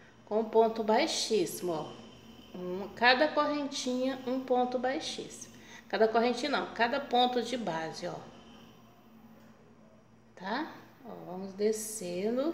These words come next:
com ponto baixíssimo. Porque nós vamos trabalhar só uma parte da pétala. Ó. <clears throat>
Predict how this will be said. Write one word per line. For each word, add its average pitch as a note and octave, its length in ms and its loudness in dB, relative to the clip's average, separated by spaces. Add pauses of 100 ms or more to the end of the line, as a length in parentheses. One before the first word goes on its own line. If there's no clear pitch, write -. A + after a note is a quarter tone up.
(120)
com G#3 160 -2
ponto G#3 400 -4
baixíssimo. - 720 -4 (320)
Porque - 160 -8
nós A3 220 4
vamos A#3 180 6
trabalhar A3+ 500 6
só A#3 220 0
uma D#4 180 0
parte A#3 600 0
da A3+ 360 0 (460)
pétala. E3 500 -6 (4000)
Ó. F3+ 140 -12 (520)
<clears throat> - 800 -6